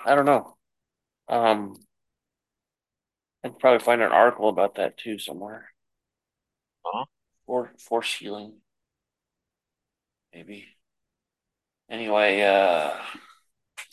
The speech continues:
Speaker 1: So that means, uh, next week we won't be having a podcast.
Speaker 2: Mm-hmm.
Speaker 1: Um, and the week after that we will, because that's when Andor starts with three episodes.
Speaker 2: Yep.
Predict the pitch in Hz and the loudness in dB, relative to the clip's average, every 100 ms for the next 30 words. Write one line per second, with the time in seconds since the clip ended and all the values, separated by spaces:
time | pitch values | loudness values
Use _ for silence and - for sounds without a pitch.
0 | - - - _ _ _ _ - - 156 | -8 -8 -12 _ _ _ _ 2 6 10
1 | 151 143 139 135 131 113 147 143 131 - | 12 12 12 10 8 8 6 2 4 2
2 | - 98 120 92 64 87 135 - 151 135 | 2 6 8 8 6 4 2 2 2 0
3 | - _ - 139 123 123 - 123 123 127 | -2 _ -6 -2 2 2 2 -2 0 4
4 | 117 113 110 117 113 - 113 - - - | 4 2 2 2 4 4 2 2 -8 -12
5 | - _ _ _ _ _ _ _ _ _ | -18 _ _ _ _ _ _ _ _ _
6 | _ - 135 160 - - 78 98 98 87 | _ -20 -14 -14 -16 -8 -2 0 0 -4
7 | - _ _ _ _ _ _ - 139 135 | -14 _ _ _ _ _ _ -2 2 4
8 | 143 151 139 131 139 123 139 151 151 143 | 6 6 6 8 8 8 6 8 10 10
9 | 139 135 120 135 - - 123 120 101 135 | 8 4 6 4 4 0 0 0 2 4
10 | 131 123 110 - 92 82 - - - 101 | 6 4 6 4 2 0 0 -2 0 -4
11 | - - - 160 156 139 - - 85 65 | -4 -10 0 6 8 6 4 -4 -4 -6
12 | - - - - - _ _ _ _ 131 | -12 -14 -14 -18 -20 _ _ _ _ -4